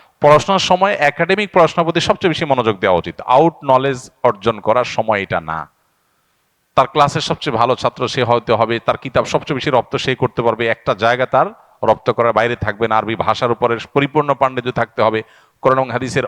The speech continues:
অগাধ নলেজ, প্রচুর বই পুস্তক পড়ে শেষ করতে হবে। এবং এই বেসিক ইসলামী নলেজ,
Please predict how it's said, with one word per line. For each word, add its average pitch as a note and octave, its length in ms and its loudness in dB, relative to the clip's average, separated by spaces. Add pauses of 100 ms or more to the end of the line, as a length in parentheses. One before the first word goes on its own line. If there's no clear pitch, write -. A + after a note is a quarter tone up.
অগাধ D3+ 580 4
নলেজ, B2 520 0
প্রচুর F#3 500 4
বই C#3+ 160 4
পুস্তক C#3 400 -2
পড়ে B2+ 160 2
শেষ A#2+ 220 -6
করতে A#2 260 -2
হবে। G2+ 160 2 (800)
এবং D3+ 360 0 (760)
এই A#2+ 160 -2
বেসিক C#3+ 420 -2
ইসলামী C#3 280 -4
নলেজ, A2+ 520 -4